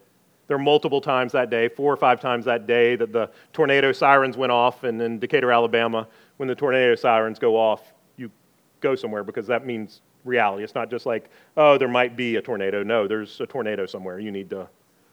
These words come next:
hunker down. We're without power for days and days. No phones, no cell phone service, nothing.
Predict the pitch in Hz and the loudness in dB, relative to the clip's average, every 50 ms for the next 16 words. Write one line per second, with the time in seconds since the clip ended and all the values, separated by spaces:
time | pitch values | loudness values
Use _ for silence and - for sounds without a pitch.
0 | _ - 139 131 110 - 117 110 107 95 92 90 87 _ _ _ _ _ _ _ | _ -4 -4 -4 -4 -4 -4 -4 -4 -6 -8 -12 -16 _ _ _ _ _ _ _
1 | _ _ _ _ _ _ _ _ _ _ _ _ _ _ _ _ _ _ _ _ | _ _ _ _ _ _ _ _ _ _ _ _ _ _ _ _ _ _ _ _
2 | _ _ _ _ _ _ _ _ _ _ _ _ _ _ _ _ 135 131 143 143 | _ _ _ _ _ _ _ _ _ _ _ _ _ _ _ _ -4 2 2 4
3 | 131 - - 139 117 120 123 120 120 117 - 127 113 95 113 107 110 113 113 113 | 2 2 2 2 4 4 6 4 4 2 0 -4 -6 -4 -4 -2 -2 -2 -2 -2
4 | 113 113 113 104 113 104 101 98 98 98 98 101 104 104 92 - - - - - | -4 -4 -6 -6 -8 -8 -6 -4 -4 -2 -2 -4 -4 -6 -10 -12 -18 -20 -20 -20
5 | _ _ _ _ _ _ _ _ _ _ _ _ _ _ - 120 117 113 - - | _ _ _ _ _ _ _ _ _ _ _ _ _ _ 0 0 2 2 0 -2
6 | 120 110 107 110 110 110 110 113 110 104 - - - - - _ _ 107 110 110 | -2 -2 0 -2 -2 -4 -4 -6 -10 -12 -16 -20 -20 -20 -20 _ _ -6 -6 -6
7 | 110 - _ _ _ - 123 117 113 - 113 110 110 107 - 123 110 107 104 113 | -6 -8 _ _ _ -8 -8 -6 -6 -6 -8 -8 -8 -6 -6 -6 -4 -2 -4 -6
8 | 107 - - - 101 113 113 - 95 82 | -6 -6 -10 -6 -4 -4 -4 -6 -10 -16